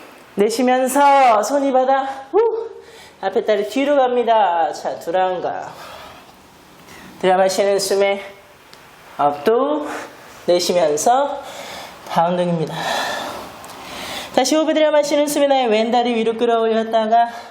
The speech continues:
내쉬면서 손과 손 사이 역시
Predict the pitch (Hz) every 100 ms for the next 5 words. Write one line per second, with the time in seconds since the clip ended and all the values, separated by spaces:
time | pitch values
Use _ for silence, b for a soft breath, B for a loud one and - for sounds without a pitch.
0 | - - B B - 190 214 202 202 196
1 | 175 143 185 254 - B - - 226 220
2 | 220 226 220 220 254 254 262 240 - -
3 | - B B B B - 165 - 160 156
4 | 214 - -